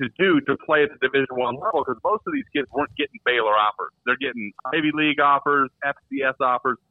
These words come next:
so they know each other inside and out, and the opposing coaches know the players inside and out 'cause they've seen them since high school. So there's no surprises in this game.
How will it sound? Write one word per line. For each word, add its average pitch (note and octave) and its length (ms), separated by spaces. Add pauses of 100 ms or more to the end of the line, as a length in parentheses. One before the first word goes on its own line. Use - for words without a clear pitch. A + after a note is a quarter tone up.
(260)
so E3 80
they D#3 120
know D3+ 520
each C#3+ 260
other A2+ 260 (140)
inside D#3+ 640
and G#2+ 140
out, G#2+ 180
and A2 120
the A2 140 (180)
opposing D3 480 (100)
coaches - 360 (300)
know C#3+ 300
the A2+ 80
players A2+ 380 (100)
inside B2 460
and G#2 120
out G#2 140
'cause G#2+ 140
they've A2 120 (140)
seen E3+ 140
them C3+ 160
since G#2+ 200
high G3 200
school. G2 360 (760)
So F3 60
there's F3 140
no A#3 180
surprises F3 540
in A2+ 80
this G2+ 200
game. F#2+ 200